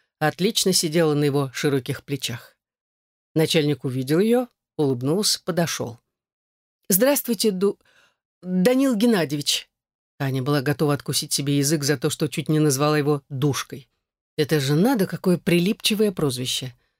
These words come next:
"Здравствуйте, Аня. Хотел поинтересоваться, как проходит ваш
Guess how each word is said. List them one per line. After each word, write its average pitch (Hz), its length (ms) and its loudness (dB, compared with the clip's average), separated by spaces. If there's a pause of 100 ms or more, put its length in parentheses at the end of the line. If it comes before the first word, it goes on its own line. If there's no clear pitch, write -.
(480)
"Здравствуйте, 147 640 0
Аня. 254 400 2 (360)
Хотел 254 260 2
поинтересоваться, 220 800 2
как 175 200 0
проходит 180 460 0
ваш 165 260 0